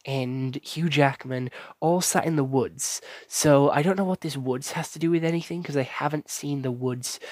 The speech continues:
in any other teaser image, but it's not the desert that they're all stuck in.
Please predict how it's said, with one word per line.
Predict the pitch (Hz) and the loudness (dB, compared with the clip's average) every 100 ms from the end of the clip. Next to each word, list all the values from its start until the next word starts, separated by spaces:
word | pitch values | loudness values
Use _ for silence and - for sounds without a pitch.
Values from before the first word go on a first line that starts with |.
| - | -10
in | - 135 | -2 -2
any | - 131 123 | 0 -2 0
other | 120 | -2
teaser | 139 - 147 147 147 | -4 -2 0 0 0
image, | 180 202 208 - - - - _ | 2 2 0 -4 -6 -12 -20 _
but | 156 143 - _ _ | 4 4 4 _ _
it's | - 147 - | -4 -2 0
not | 156 160 | 0 0
the | - | -4
desert | 147 165 156 143 123 | 0 4 4 4 -2
that | 131 127 | -4 -4
they're | 123 123 | -4 -4
all | 123 | -4
stuck | - - 123 | -4 -6 -6
in. | 120 127 | -6 -6